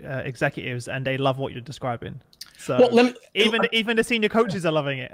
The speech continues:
Speaker 1: <laughs>
Speaker 2: Yeah, so this is, okay, and this is great. Um, thank you so much, all of you who are commenting. So when I launched LeadX a year ago, and I probably, um,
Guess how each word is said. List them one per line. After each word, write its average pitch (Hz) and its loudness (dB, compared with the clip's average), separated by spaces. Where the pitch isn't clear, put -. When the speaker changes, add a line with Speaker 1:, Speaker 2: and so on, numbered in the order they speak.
Speaker 1:
<laughs> 220 6
Speaker 2:
Yeah, 285 6
so 240 6
this 285 4
is, 247 0
okay, 220 2
and 208 0
this 294 2
is 226 0
great. 202 2
Um, 180 2
thank 214 4
you 214 -2
so 196 2
much, 190 4
all 175 6
of 156 -8
you 143 0
who 175 2
are 156 4
commenting. 175 -2
So 170 0
when 185 2
I 349 2
launched 196 2
LeadX 147 2
a 117 -6
year 135 4
ago, 113 0
and 190 2
I 208 2
probably, 202 4
um, 127 2